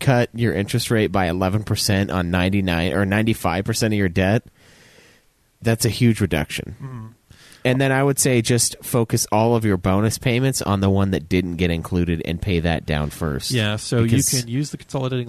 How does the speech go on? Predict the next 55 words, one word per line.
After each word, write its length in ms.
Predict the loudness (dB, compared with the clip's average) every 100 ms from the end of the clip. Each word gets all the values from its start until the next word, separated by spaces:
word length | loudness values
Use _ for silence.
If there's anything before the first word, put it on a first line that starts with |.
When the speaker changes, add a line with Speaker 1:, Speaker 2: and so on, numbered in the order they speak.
| -4
Speaker 2:
loan 220 | -6 -8
to 140 | -14
grab 380 | -8 -6 -8 -12
most 340 | -6 -4 -4
of 40 | -4
your 160 | -4
debt 240 | -4 -8 -12
into 200 | -16 -8
one 160 | -8 -8
place 420 | -10 -10 -10 -10
and 160 | -6
then 160 | -6 -8
focus 420 | -8 -8 -6 -8
on 120 | -10
paying 260 | -10 -10 -8
off 260 | -8 -8 -10
the, 120 | -14 -14
the 360 | -16 -12 -10
amount 440 | -8 -8 -10 -14 -20 _ -20 -8
that 120 | -6
it 160 | -6 -4
didn't 360 | -6 -6 -20
quite 260 | -14 -14 -12
grab. 300 | -14 -14 -16 -16 -2
Speaker 1:
Yeah, 400 | 2 4 4 2 0
Dan, 200 | 0 2
I 80 | 2
wouldn't 380 | 2 0 -2
worry 440 | 0 2 4 2 0 -2
necessarily 640 | 0 0 0 2 2 2
about 280 | 2 0 2
going 320 | 0 0 -4
full 440 | -8 -6 -2 0
Dave 380 | 2 2 2 2
Ramsey 420 | 0 0 -2 -2
mode 240 | 2 4 4
on 220 | 2 2
it, 180 | 0 -4 -20 -20 -20 -8
um, 320 | -4 -2 -2
'cause 180 | -2 0
my 80 | 2
thing 160 | 2 0
with 100 | 2
Dave 220 | 0 2
Ramsey 380 | 0 0 -2 -4
is 140 | -2
he's 200 | -2 -2
good 240 | 2 2
for 160 | 0 -4
people 300 | -2 -2 -2
who 100 | -2
are 80 | -4
bad 400 | -4 -4 -6 -8
with 160 | -10
money. 400 | -8 -10 -10 -12